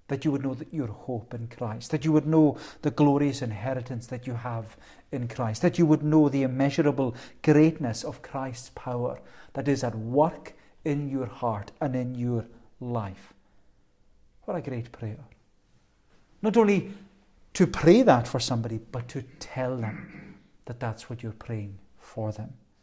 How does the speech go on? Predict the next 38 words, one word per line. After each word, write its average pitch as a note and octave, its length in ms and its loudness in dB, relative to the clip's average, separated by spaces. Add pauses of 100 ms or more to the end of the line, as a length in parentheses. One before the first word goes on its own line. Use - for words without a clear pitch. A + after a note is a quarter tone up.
(1040)
But E3+ 140 2
there's D#3+ 160 6
more, A3+ 200 8
because - 480 0 (880)
as C#3 140 -4
Paul F3 240 6
prays, A#2+ 260 -2
and A2+ 100 0
we're A#2 80 0
gonna B2+ 280 -4
come - 200 -6
to C#3 100 -8
a - 20 -10
conclusion A#2+ 480 -6
in A2 60 -6
a G#2+ 40 -8
minute, A2+ 300 -8 (460)
Paul G3+ 240 8
prays C#3 440 -2 (1400)
this, G3 460 2
he E3+ 160 0
says, F#3 460 2
as C#3+ 80 -2
he D3 80 0
goes C#3 180 2
on D#3 220 4
towards C3+ 380 -2
the B2+ 100 -2
end B2 100 -2
of B2+ 60 -6
the B2+ 60 -4
chapter, A2+ 380 -6
he A2+ 80 -2
says, A#2 280 -4
"This F#3 300 2
Jesus, - 760 -6 (2000)
this F#3+ 280 2
Jesus C3 680 -4